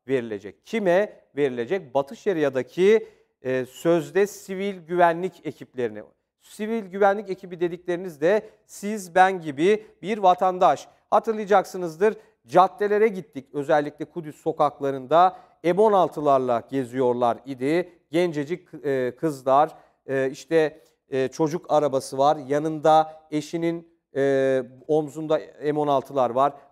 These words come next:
E, eş, yani karısının omzunda da M on altılar var. Dolayısıyla acayip bir, e, otuz yedi gün geçirdik. Orada da nereye baksak silah vardı. Süpermarkete,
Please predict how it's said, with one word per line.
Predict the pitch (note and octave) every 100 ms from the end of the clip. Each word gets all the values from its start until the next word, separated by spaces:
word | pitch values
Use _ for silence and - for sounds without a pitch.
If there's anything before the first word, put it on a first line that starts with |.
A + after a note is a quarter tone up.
| _ _
E, | B2+ B2+ B2 A#2+ A#2+
eş, | D3 - _ G#2
yani | C3 B2+ A#2+
karısının | - C#3 D3 D#3+ F3 D#3+ _ _ -
omzunda | D3+ C#3 C#3+ C#3 C3
da | C3+
M | C3+ C3
on |
altılar | B2+ A#2+ - B2+ A#2
var. | D#3 G3+ - _ _
Dolayısıyla | C3 D3+ F3+ F3 A#3 A3+ D#3 - - _
acayip | D#3 D#3 E3 E3+ G3 A#3 D#3
bir, | G3 A3 - _ _ -
e, | D3 D3+ D3 D3 C#3+ C#3+
otuz | D3+ D3+ F3+ D#3+ D3+
yedi | E3+ G3
gün | D#3+ G3 A3
geçirdik. | D#3 D#3 E3+ D#3 G3+ -
Orada | F3 E3+ D3
da | E3 G#3 G3+ - _
nereye | D3 A3 B3 G3
baksak | D#3+ D#3 - A3+ -
silah | - G3 F#3 D#3+ B2+
vardı. | C3 A2+ G#2
Süpermarkete, | - G3+ F#3+ F#3+ F#3+ F3 F#3 F#3+ F#3+